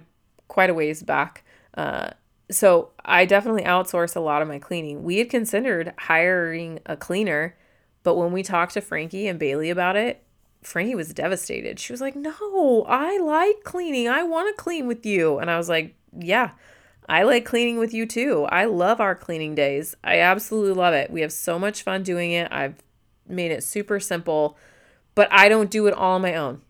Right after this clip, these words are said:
okay?" Here's the third thing, caring for my children.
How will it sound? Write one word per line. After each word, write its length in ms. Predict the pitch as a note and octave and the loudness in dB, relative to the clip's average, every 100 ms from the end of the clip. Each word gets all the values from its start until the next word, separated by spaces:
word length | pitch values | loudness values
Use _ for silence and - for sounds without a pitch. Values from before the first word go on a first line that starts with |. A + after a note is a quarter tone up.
| _ _ E3 | _ _ -12
okay?" 380 | - E3 E3+ - _ _ _ | 0 2 0 -4 _ _ _
Here's 240 | - A3+ A3+ | 0 0 2
the 100 | A3+ | 0
third 300 | A3 G#3+ G#3 | 2 0 -2
thing, 280 | D#3+ D#3 _ _ _ _ _ _ _ | -6 -10 _ _ _ _ _ _ _
caring 340 | - F#3+ F#3+ | -4 -2 -2
for 160 | F#3 F#3 | -6 -8
my 160 | F3 E3 | -8 -8
children. 560 | - D#3+ D3 C#3 D3+ | -8 -8 -8 -10 -12